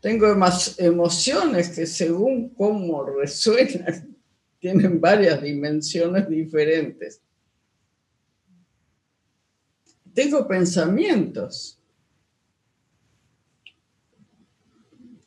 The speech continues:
que son otra dimensión.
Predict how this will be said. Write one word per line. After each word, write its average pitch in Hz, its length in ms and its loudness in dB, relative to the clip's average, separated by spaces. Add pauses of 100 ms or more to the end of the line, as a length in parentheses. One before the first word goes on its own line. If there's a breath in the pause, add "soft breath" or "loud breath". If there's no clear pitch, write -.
(520)
que 170 160 -10
son 208 280 -4
otra 190 320 0
dimensión. 156 960 -2